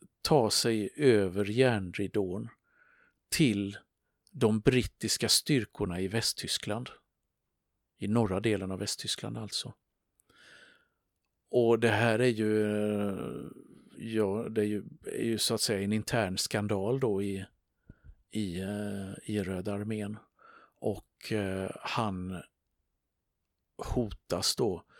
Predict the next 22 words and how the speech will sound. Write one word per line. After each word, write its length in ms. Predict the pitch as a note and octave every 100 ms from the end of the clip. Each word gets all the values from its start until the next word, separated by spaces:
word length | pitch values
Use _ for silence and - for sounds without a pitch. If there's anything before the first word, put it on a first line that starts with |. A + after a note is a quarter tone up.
| - - _ _
i 180 | A2+ A2+
egenskap 640 | G#2 F#2 - G#2+ G2 -
av 320 | G2 F2 F#2 -
bataljonschef 1400 | - G#2+ G2+ G2+ G2 G#2 G2+ F#2 - - G2+ G#2 - - - - -
att 180 | G#2+
ställas 600 | - - C#3 A#2 G2+ G2 -
inför 260 | G#2+ G#2+
en 120 | G2
militär 480 | G2+ G2+ G#2+ - G2+
domstol 680 | F2+ G#2+ G2+ - - G2+ B2 - _ - - _
på 140 | - B2+
grund 440 | A#2+ A2+ F2+ F2+
av 100 | F#2+
den 140 | G#2
här 180 | G#2 F#2
händelsen. 760 | - A#2 G2+ F2+ G2+ - A2 A#2 _ _ _ _ _ _ _ _ _ _ _ _ _ _ _
Och 340 | - A2+ A2 -
hans 600 | - - C3 G#2 G2 -
närmaste 840 | B2 C3 C3 G#2 F#2+ G2+ - -
chef 720 | A#2 - A2+ G2+ C3 - - - _ _ _ _ _ _ _ _ _
räddar 640 | - A2 C#3 B2+ F2+ G2+ F#2
honom 560 | E2+ G#2+ F#2 G#2+ C#3+